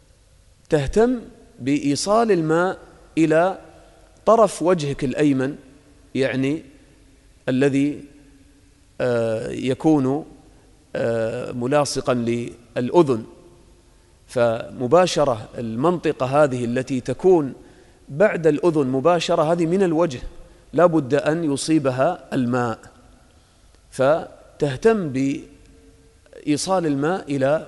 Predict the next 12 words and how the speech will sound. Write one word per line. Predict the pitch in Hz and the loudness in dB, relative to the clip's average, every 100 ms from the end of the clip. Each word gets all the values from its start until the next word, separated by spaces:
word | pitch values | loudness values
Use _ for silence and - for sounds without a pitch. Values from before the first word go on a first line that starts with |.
| - | 0
كل | 180 165 | 0 0
أجزاء | 135 127 101 135 147 | -4 -6 -2 -2 -2
الوجه | 117 143 160 143 | 0 0 0 -6
بدون | 147 208 330 160 - - - - - | -6 2 2 2 -8 -20 -20 -20 2
وسوسة | 147 151 139 131 151 | 2 2 -2 0 0
ولا | 233 196 | 2 0
تنطع. | 139 127 - 113 98 - - - _ _ _ - _ _ _ _ _ _ _ _ | 0 -4 -4 -6 -6 -10 -20 -20 _ _ _ -20 _ _ _ _ _ _ _ _
قال: | 147 156 156 196 - - - | 4 6 6 4 2 -18 2
"ثم | 220 240 208 190 196 - - - - - | 4 6 4 2 -2 -8 -20 -20 -10 2
غسل | 160 202 170 151 147 151 | 6 6 4 2 2 0
يده | 139 156 151 135 | 0 2 2 0
اليمنى | 127 123 156 143 127 127 | 0 2 2 2 0 0